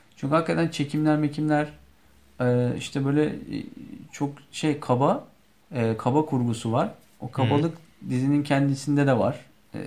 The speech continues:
Speaker 1: karakterlerinde de var.
Speaker 2: Hı.
Speaker 1: Ya mesela şeyde, şey, e, kısımları çok ilginç dizinin. E, sorgulama kısımları falan. İşte birini yakalıyor mesela, sorguluyor. Böyle yaklaşımları, ondan sonra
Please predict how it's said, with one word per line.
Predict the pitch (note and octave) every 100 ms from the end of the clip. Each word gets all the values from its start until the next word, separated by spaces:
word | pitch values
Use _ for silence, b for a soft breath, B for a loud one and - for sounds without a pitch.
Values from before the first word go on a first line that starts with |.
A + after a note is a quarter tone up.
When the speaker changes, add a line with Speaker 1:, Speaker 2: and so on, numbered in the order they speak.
| - - -
Speaker 1:
karakterlerinde | A2+ A2+ A2 A2+ A#2 A#2 A2+
de |
var. | G2+ G2+
Speaker 2:
Hı. | F2 - b b b b b b
Speaker 1:
Ya | A#2
mesela | B2+ B2+ C3
şeyde, | C3+ D3 C#3+ C#3+
şey, | C3+ C#3+ C#3+ C#3+
e, | B2+ B2+ B2 B2 A#2+
kısımları | - C3+ C#3
çok | C#3 D3+
ilginç | C3 A2 G2+ -
dizinin. | A#2 F#2+ F#2+ F#2+ b b b b b _ -
E, | - - - - B2
sorgulama | - B2 B2 C3 C3 B2+
kısımları | - C3 A#2+ A#2
falan. | A#2 A2+ -
İşte | - A2
birini | A2+ A#2+ A#2 A2+
yakalıyor | G#2+ A2+ A2+
mesela, | G2+ G2+ G#2+
sorguluyor. | - G#2+ A2 A2+ A#2+ - B B B
Böyle | B2+ B2+
yaklaşımları, | B2+ B2+ C#3+ - C#3+ C3+ C3+ C3+ C#3 - b b b b _ -
ondan | B2+ B2+ B2
sonra | B2 C3 B2+ B2+ B2+